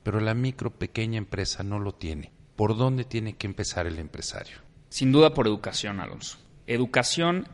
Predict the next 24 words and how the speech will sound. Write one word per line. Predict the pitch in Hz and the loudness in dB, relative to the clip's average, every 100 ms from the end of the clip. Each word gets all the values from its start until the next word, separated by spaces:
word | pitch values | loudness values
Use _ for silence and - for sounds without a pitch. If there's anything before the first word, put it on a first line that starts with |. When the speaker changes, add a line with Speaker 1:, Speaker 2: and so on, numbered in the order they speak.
| - | -12
Speaker 2:
de | 123 131 | -4 -2
este | 135 202 | 0 -2
empresario, | - - 156 151 | -2 -2 0 2
de | |
este | 147 151 | 0 -4
pequeño | 143 131 139 147 143 | -6 -2 0 0 -2
y | 110 | 0
mediano | 113 135 | 4 4
empresario, | 135 110 131 127 | 4 2 4 6
de | 123 | 4
este | 117 | 2
emprendedor | 131 123 110 110 110 131 | 0 2 2 4 4 4
incluso, | 127 117 135 135 107 120 - - - | 4 2 0 0 -2 -4 -8 -20 0
porque | 147 143 - 160 143 - - - | 2 2 2 0 0 -4 -18 -4
es | 185 - | -4 0
tan | 285 196 | 2 4
increíble | 127 - 123 131 143 | 2 0 0 2 0
el | 170 | -2
poder | 165 120 127 | 2 0 2
que | 135 | -4
tiene | - 131 127 135 131 - | -2 2 4 2 0 -6
las | 110 | -10
redes | 107 135 | -8 -8
sociales, | - - 120 113 117 113 117 - | -8 -4 0 0 2 0 0 -6